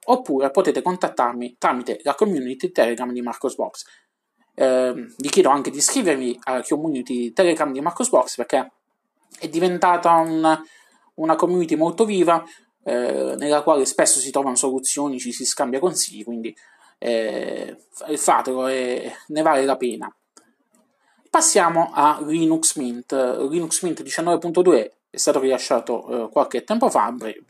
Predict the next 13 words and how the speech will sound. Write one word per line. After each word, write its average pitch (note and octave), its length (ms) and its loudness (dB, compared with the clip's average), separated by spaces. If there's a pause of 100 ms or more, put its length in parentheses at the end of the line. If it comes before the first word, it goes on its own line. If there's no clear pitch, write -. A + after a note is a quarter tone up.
(240)
mo-, B2+ 200 -10 (120)
non A#2+ 260 -12
molto C3 400 -4
tempo D#3+ 240 2
fa, B2 120 2
diciamo. F3 420 -4 (600)
Ehm, D3 600 4
il A3 140 -6
team G3+ 180 0
di C3+ 60 0
Linux C#3+ 240 -4
Mint D3 180 -2
comunque C#3 380 -2